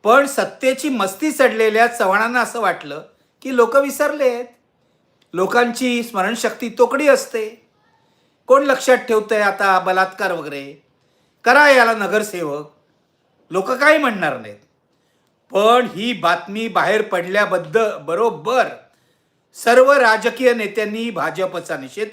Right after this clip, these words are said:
केला, रोहित पवारांनी निषेध केला, संजय राऊत यांनी निषेध केला, काँग्रेसच्या प्रदेशाध्यक्षांनी निषेध केला आणि सर्वत्र, म्हणजे केवळ बदलापूर नाही, सर्वत्र महाराष्ट्रामध्ये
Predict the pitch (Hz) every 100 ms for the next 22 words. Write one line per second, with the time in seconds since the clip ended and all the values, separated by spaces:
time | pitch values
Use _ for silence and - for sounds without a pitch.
0 | - 220 214 220 - _ _ _ _ _
1 | 139 175 202 190 196 240 233 220 202 208
2 | 208 190 190 190 175 170 196 180 247 240
3 | 214 202 190 202 202 185 175 175 - -
4 | _ _ 165 170 196 - 196 180 170 208
5 | 254 214 220 - 214 196 180 175 180 -
6 | 147 131 139 - _ _ _ _ _ -
7 | 156 175 202 214 214 - _ _ _ _
8 | - - 185 185 233 269 - 254 - -
9 | _ _ _ _ _ - 160 202 208 196
10 | 226 277 247 214 226 220 202 180 147 143
11 | 175 - _ _ _ _ - - 196 196
12 | 247 269 - 285 285 226 202 214 214 -
13 | 190 175 143 147 165